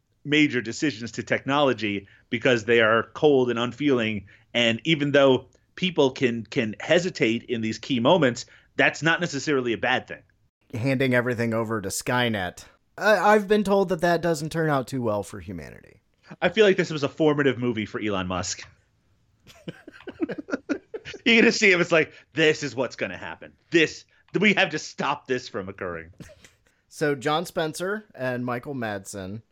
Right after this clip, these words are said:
Speaker 2: show up at what looks like a ha-, I, I don't really know what they're trying to trick people with. You know, I guess if you just make it look like it's a house on the outside,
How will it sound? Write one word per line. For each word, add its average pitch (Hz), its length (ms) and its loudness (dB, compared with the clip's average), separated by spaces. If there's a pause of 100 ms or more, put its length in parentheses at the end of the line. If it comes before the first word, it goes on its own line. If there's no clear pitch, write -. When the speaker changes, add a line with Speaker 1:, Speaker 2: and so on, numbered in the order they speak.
Speaker 2:
show 131 300 -4
up 131 200 -2
at 113 180 -8
what 143 220 -8
looks - 260 -6
like 415 220 -6
a 277 60 -4
ha-, 254 260 -6
I, 196 280 -2
I 240 40 0
don't 254 240 -2
really 208 260 -2
know 185 180 -2
what 160 240 -2
they're 170 140 -2
trying 160 380 -4
to 135 100 -6
trick 151 300 -6
people 208 340 -6
with. 220 420 -6 (840)
You 165 160 4
know, 170 200 8
I 170 120 4
guess 190 320 0
if 151 200 -6
you 175 120 -4
just 139 280 -6
make 135 280 -4
it 123 140 -4
look 123 240 -6
like 123 260 -4
it's 117 160 -8
a 107 80 -4
house 117 400 -2
on 107 120 -4
the 98 160 -4
outside, 147 720 0